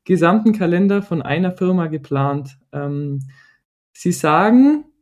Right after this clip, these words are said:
sie können so zum Beispiel klimafreundlicher agieren, wenn man halt, äh, nicht, äh, zweimal nach U S A fliegt, sondern irgendwie alles halt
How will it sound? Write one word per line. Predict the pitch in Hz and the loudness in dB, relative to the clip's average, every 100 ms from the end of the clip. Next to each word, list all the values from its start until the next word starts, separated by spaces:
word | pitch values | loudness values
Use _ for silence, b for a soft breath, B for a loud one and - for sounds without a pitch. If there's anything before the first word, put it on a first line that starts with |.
| _ _ _ _ _ _ - | _ _ _ _ _ _ -8
sie | 202 | -4
können | 208 190 185 | 0 2 2
so | 180 185 | 2 0
zum | 185 | 2
Beispiel | 160 165 175 | 2 2 -2
klimafreundlicher | 170 202 208 180 156 170 180 180 180 - | -4 0 2 2 0 0 -2 -4 -4 -4
agieren, | 143 147 185 240 220 | -4 -6 -2 0 0
wenn | 156 | 0
man | 160 156 | -2 -4
halt, | 147 147 147 - | -4 -4 -4 -6
äh, | 147 147 | -6 -4
nicht, | 156 165 - | -6 -8 -4
äh, | 143 147 143 | -2 -2 -4
zweimal | - 143 160 156 160 | -2 0 2 0 0
nach | 160 - - | -4 -6 -6
U | 180 | -2
S | 175 | -2
A | - 139 160 | 0 -2 -2
fliegt, | - 180 196 208 | -4 -4 -4 -6
sondern | - 147 151 151 | -8 -6 -4 -4
irgendwie | 135 156 151 151 | -4 -6 -6 -4
alles | 139 151 160 151 | -2 -2 -4 -4
halt | 143 147 143 | -2 -2 -6